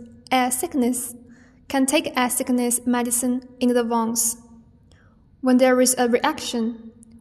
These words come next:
remind tourists to close their eyes and rest. Five, follow the arrangements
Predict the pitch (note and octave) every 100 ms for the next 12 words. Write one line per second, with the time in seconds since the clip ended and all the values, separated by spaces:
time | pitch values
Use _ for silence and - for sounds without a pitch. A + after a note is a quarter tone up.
0 | - B3+ B3+ C#4+ C#4 - F#4 B3+ A#3+ -
1 | - - - - - - B3+ B3+ B3 -
2 | A#3+ B3 B3 B3+ D4+ - - - B3+ D4
3 | C4 A#3 A#3 - - - - - - _
4 | _ _ _ _ - - - - - D#4
5 | C#4 A#3 A3+ - - - - - _ -
6 | _ - - E4 F4 C#4 B3 - B3 B3
7 | E4+ F4+ A#3+ A3+ A3+ A#3+ -